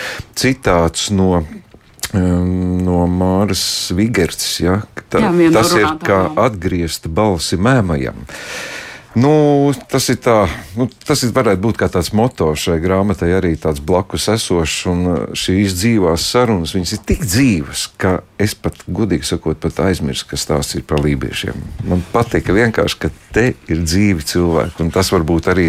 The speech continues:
Speaker 1: tās arguments tiem, kuriem vēl ir bi-, ir kaut kādas, nezinu, lībiešu anti kaut kādas domas. <laughs> Atmetiet tās, vismaz saistībā ar lībiešu kultūru telpu. Es saku jums paldies par viesošanos,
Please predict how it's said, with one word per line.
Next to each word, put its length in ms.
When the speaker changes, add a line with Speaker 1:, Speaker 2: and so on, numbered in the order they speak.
Speaker 1:
tās 240
arguments 560
tiem, 160
kuriem 400
vēl 240
ir 80
bi-, 240
ir 240
kaut 240
kādas, 320
nezinu, 320
lībiešu 600
anti 320
kaut 240
kādas 320
domas. 460
<laughs> 320
Atmetiet 560
tās, 400
vismaz 320
saistībā 480
ar 80
lībiešu 560
kultūru 480
telpu. 480
Es 160
saku 300
jums 100
paldies 400
par 240
viesošanos, 800